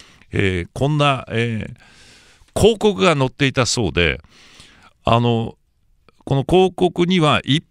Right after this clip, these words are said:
般アメリカ人が所得税を払わなきゃいけないという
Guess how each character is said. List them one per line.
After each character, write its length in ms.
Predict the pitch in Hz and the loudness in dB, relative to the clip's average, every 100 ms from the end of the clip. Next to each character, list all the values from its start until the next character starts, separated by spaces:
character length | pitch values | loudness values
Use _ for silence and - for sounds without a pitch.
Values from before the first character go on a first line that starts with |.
| _ | _
般 320 | 220 220 - | 0 0 0
ア 60 | 190 | 0
メ 120 | 214 | 0
リ 120 | 214 | 0
カ 200 | - 202 | 0 -2
人 300 | 180 117 92 | 0 0 0
が 280 | 85 131 87 | 0 0 0
所 240 | 71 - 170 | -2 0 0
得 380 | - 254 277 240 | -2 -2 -2 -2
税 320 | 123 104 78 | 0 0 0
を 280 | 123 139 85 - - - | 0 0 -2 -10 -20 -10
払 240 | - 139 | -2 0
わ 240 | 214 233 | 2 0
な 160 | 226 185 | 2 0
き 160 | - 98 | 0 -4
ゃ 40 | |
い 180 | - 180 | -2 -2
け 220 | - 143 | 0 0
な 220 | 135 151 | 2 2
い 140 | 180 160 | 2 -2
と 280 | - - 170 | -2 0 0
い 300 | 175 233 | 0 0
う 40 | 143 | 0